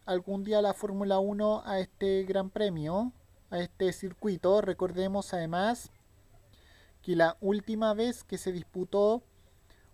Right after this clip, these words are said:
un Gran Premio en el circuito de Turquía en la Fórmula uno fue en el año dos mil once.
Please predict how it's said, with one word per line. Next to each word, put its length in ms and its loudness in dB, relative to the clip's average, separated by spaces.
un 220 -4
Gran 260 4
Premio 520 -2
en 160 -4
el 100 -2
circuito 460 -4
de 60 0
Turquía 600 0
en 80 0
la 100 2
Fórmula 420 0
uno 260 0
fue 220 0
en 80 -2
el 100 0
año 260 0
dos 140 -2
mil 200 -4
once. 600 0